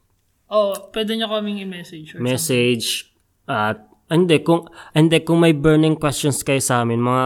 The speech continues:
Speaker 2: mga controversial na tanong, ngayon lang namin tatanggapin yun. Ngayong
Speaker 1: Oo.
Speaker 2: anniversary lang.
Speaker 1: Kahit ano, kahit sobrang sexual, kahit
Speaker 2: Ah,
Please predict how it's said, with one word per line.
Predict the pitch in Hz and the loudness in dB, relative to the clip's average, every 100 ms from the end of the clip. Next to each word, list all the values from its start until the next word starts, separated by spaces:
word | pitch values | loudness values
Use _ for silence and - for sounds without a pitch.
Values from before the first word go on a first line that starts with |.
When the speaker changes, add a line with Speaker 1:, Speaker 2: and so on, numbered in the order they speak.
| 123 - | -2 -6
Speaker 2:
mga | - 120 123 | 0 2 4
controversial | - 120 117 113 117 110 123 113 | 2 2 2 2 2 0 0 0
na | 113 | 0
tanong, | - 104 101 101 | 0 -2 -2 -2
ngayon | 117 127 127 | 2 2 2
lang | 123 123 | 2 2
namin | 120 120 120 | 2 2 0
tatanggapin | 117 113 113 110 110 113 104 | 0 -2 -2 -2 -2 -2 -2
yun. | 101 104 | -2 -2
Ngayong | 110 110 | 0 0
Speaker 1:
Oo. | - | 0
Speaker 2:
anniversary | 113 107 107 107 110 101 101 | -2 0 0 0 -4 -4 -6
lang. | 95 104 - - | -8 -10 -8 0
Speaker 1:
Kahit | 247 254 | 0 0
ano, | 247 254 240 220 | -2 0 -2 -2
kahit | 214 220 | -2 -2
sobrang | 214 214 202 214 208 202 | -4 -6 -4 -4 -4 -8
sexual, | 165 180 - - 185 185 185 185 | -10 -14 -14 -10 -8 -6 -8 -10
kahit | 180 175 170 _ - | -10 -10 -12 _ -12
Speaker 2:
Ah, | 107 95 95 - | -8 -8 -10 -12